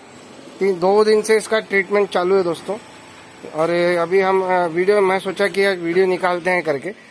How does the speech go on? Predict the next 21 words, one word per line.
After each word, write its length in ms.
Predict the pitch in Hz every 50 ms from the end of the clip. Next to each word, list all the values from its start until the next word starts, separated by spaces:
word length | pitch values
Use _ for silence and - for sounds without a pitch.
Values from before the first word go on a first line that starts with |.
| - - - -
दीक्षिता 340 | 185 180 - 214 208 226 226
इसमें 380 | 214 214 - 202 214 214 175
ज़्यादा 280 | 151 175 175 180 214 220
डालो 260 | 208 202 196 196 202
और 120 | 196 196 196
थोड़ा, 300 | - 185 170 185 233 233 - - - - - - - -
और 60 | 185
पानी 300 | - - 185 180 190 214
थोड़ा 200 | 208 202 202 202 190
सा 100 | 202 196
और 180 | 185 180 165
डालो 240 | 143 131 117 117 117 - -
कि 80 | 160
कम 240 | - - 185 196 196 170
पड़ 160 | 170 156 139
रहा 140 | 131 120 113
है। 60 | 110 - - - - - - - - - - - - - - - -
तो 360 | - 170 170 175 175 175 170
ठीक 200 | 170 160 185 196 233
है 60 | 240
दोस्तों, 300 | 233 208 - - 190